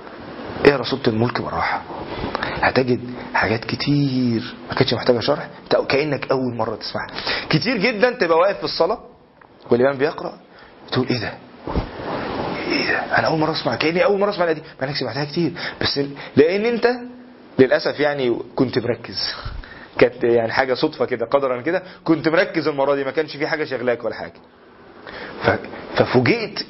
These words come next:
سورة بتسمعها، سمعتها مية مرة قبل كده، لكن كأنك أول مرة تسمع الآية دي، لأنك مجرد ركزت، مجرد فرغت قلبك من الشغل. بس ده أنا لسه ما قلتلكش اقرا معاني كلمات واقرا تفسير وحاول تقعد تتدرس، أنا ما قلتلكش حاجة.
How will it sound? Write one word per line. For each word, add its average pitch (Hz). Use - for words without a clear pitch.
سورة 190
بتسمعها، -
سمعتها 160
مية 190
مرة 196
قبل 180
كده، 196
لكن 143
كأنك 247
أول 254
مرة 214
تسمع 180
الآية 160
دي، 151
لأنك 226
مجرد 262
ركزت، -
مجرد 180
فرغت 170
قلبك 151
من 143
الشغل. 139
بس 208
ده 151
أنا 175
لسه 214
ما 165
قلتلكش 180
اقرا 180
معاني 147
كلمات 143
واقرا 123
تفسير 143
وحاول 131
تقعد 139
تتدرس، 135
أنا 131
ما 120
قلتلكش 147
حاجة. 156